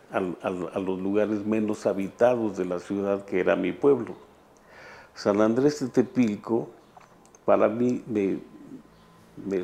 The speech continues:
me lleva siempre al origen de todo. Ahí se, ahí se creó todo para mí. Entonces, llegan un grupo de familiares, este, michoacanos que eran maravillosos tallando la piedra.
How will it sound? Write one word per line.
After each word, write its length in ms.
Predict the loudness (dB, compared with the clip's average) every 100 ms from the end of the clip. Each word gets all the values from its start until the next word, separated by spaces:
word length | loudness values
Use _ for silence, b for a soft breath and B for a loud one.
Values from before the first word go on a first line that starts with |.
| -4
me 180 | -6 -2
lleva 300 | 0 0 0
siempre 420 | 0 -2 4 4
al 180 | 6 4
origen 460 | 2 0 -4 -4 -4
de 140 | -6
todo. 340 | -4 -4 -2 -2
Ahí 200 | -2 -2
se, 280 | -2 -4 -6 -6
ahí 140 | -6
se 160 | -4 -2
creó 300 | 0 0 0
todo 280 | 0 -2 -2 -12 -20 _
para 200 | -4 -4
mí. 160 | -4 -10 -12 B B B B B B B
Entonces, 600 | -2 4 4 4 -2 -6 b b b b _
llegan 440 | 0 4 6 8 10
un 120 | 8
grupo 640 | 8 4 4 4 4 2 -4
de 200 | -2 0
familiares, 1400 | -2 -2 -2 0 4 6 6 2 0 -6 -8 -10 -12 -10 -10
este, 580 | -10 -14 -8 -4 -4 -4 -6
michoacanos 720 | -4 -2 0 0 0 -2 -4 -8 -20 -20 -20 -20 -20 -20 -20 B B B B B B _ _
que 420 | -2 0 2 0 -2
eran 280 | 0 2 4
maravillosos 960 | 4 2 0 -2 -2 -4 -4 -6 -6 2
tallando 560 | 2 4 2 4 4
la 240 | 4 2 4
piedra. 460 | 4 4 4 -2